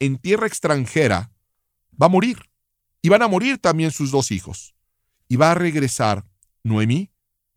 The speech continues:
Incluso se cambió el nombre a Mara, que significa amargura. Ella cuando regresa y le dicen, "Miren, ya regresó Noemí", va a pedirles, "Ya no me llamen Noemí, llámenme Mara". ¿Por qué?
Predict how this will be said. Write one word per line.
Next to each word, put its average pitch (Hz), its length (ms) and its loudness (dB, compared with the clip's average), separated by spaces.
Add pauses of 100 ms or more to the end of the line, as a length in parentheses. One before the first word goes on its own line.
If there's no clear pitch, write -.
(160)
Incluso 196 800 -2 (220)
se - 320 -6
cambió 135 340 -2
el 143 160 0
nombre 123 480 -2
a 120 140 -2
Mara, 110 400 -2 (240)
que 107 100 -8
significa 101 760 -10 (360)
amargura. 104 800 -8 (600)
Ella 131 240 0
cuando 127 280 -4
regresa 147 460 -4
y 165 40 -4
le 156 80 -4
dicen, 175 220 -2
"Miren, 240 360 0 (240)
ya 208 180 4
regresó 214 460 2
Noemí", 202 420 2 (480)
va 180 60 8
a 190 60 0
pedirles, 185 420 2
"Ya 202 100 6
no 208 140 2
me 185 100 2
llamen 190 300 2
Noemí, 180 440 0 (800)
llámenme 160 440 0
Mara". 147 520 -2 (1120)
¿Por 123 180 -4
qué? 107 280 0